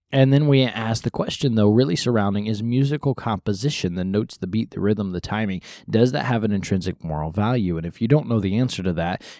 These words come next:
go back and listen to last week, because it does. Because music in every part, it does have a moral value. It is either good or bad. It is either wicked or godly.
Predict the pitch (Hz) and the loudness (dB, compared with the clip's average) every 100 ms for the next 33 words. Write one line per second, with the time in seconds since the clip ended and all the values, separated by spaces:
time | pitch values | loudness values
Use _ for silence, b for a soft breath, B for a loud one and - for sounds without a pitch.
0 | 113 107 135 135 120 113 110 98 90 98 | 4 8 8 6 2 0 0 0 -2 -2
1 | 92 87 90 - 120 - 127 117 165 196 | -2 -2 -4 -2 -2 0 -2 0 0 4
2 | 214 156 156 175 135 - - - - _ | 4 6 6 6 4 -2 -12 -16 -18 _
3 | _ _ _ 123 120 143 147 - b - | _ _ _ 2 6 6 6 2 b -2
4 | 117 127 165 156 110 87 - 135 - - | 2 8 8 8 4 -2 -2 -2 0 2
5 | 156 170 185 170 101 90 - B B B | 4 6 4 4 0 0 -2 B B B
6 | _ 135 120 139 147 165 151 143 123 123 | _ -6 4 8 8 6 4 4 4 4
7 | 117 117 117 120 113 107 110 101 92 101 | 4 4 6 6 6 4 2 2 2 4
8 | 110 120 107 98 98 147 180 - 147 120 | 4 4 4 6 10 10 10 8 4 4
9 | 110 87 90 95 113 110 117 101 98 127 | 2 2 0 0 2 2 2 2 4 4
10 | 156 180 160 123 113 110 113 101 87 76 | 6 4 4 0 0 0 0 0 -2 -6